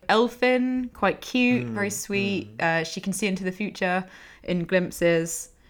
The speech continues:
Speaker 1: She has a pretty gay haircut.
Speaker 2: Yeah, it's like the pixie cut with the bobbed ends.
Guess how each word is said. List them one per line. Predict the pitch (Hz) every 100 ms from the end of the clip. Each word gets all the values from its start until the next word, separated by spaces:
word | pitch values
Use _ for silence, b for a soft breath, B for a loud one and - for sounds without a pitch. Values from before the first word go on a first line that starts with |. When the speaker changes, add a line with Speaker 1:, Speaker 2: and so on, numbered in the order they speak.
| b
Speaker 1:
She | - 156
has | 170 170 165 160 160 - - -
a | -
pretty | -
gay | 202 185 180
haircut. | 185 170 170 185 170 170 - - -
Speaker 2:
Yeah, | 117
it's | 117 117
like | 143
the | 131
pixie | 131 156 - 135
cut | 127 131
with | 127 -
the |
bobbed | 135 127 120 135
ends. | 127 123 127 127 -